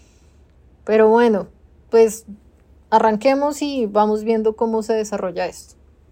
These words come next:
Eh, y cuando uno llega a un lugar nuevo, se presenta.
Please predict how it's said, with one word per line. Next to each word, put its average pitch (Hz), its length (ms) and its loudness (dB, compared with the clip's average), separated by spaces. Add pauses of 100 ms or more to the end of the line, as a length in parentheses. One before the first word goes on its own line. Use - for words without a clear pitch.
(1400)
Eh, 202 420 -2
y 208 260 -8
cuando 208 300 -2
uno 214 420 -6 (720)
llega 208 260 -2
a 220 40 0
un 226 60 0
lugar 240 280 0
nuevo, 262 360 -2 (360)
se 190 160 -6
presenta. 220 560 -4